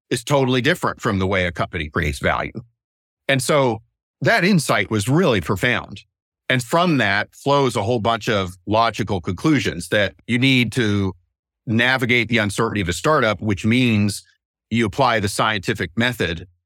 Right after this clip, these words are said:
to a series of experiments that you run to validate a set of hypotheses that you're not certain about or to invalidate hypotheses.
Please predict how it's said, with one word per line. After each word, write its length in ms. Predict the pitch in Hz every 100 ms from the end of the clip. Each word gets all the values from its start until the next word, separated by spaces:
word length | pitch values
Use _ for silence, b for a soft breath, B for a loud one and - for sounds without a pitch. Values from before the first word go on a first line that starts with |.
| _ _ _
to 440 | - 117 95 92 95
a 80 | 110
series 480 | 98 - 117 110 101
of 80 | 95
experiments 640 | 87 - 127 120 107 98
that 160 | - 87
you 120 | 90
run 480 | 90 143 113 92 90 - _ _
to 80 | -
validate 680 | 87 110 113 117 98 98 107
a 60 | 98
set 220 | - 98
of 160 | 85 82 _ _ _ _ -
hypotheses 720 | 101 117 120 113 101 95 85
that 120 | 95
you're 120 | 95
not 220 | 90 85 - _ _
certain 300 | - 127 92
about 260 | 80 78 82
or 120 | 110
to 180 | 104 190
invalidate 640 | 196 104 90 85 80 - _
hypotheses. 800 | 101 - 90 - - 85 82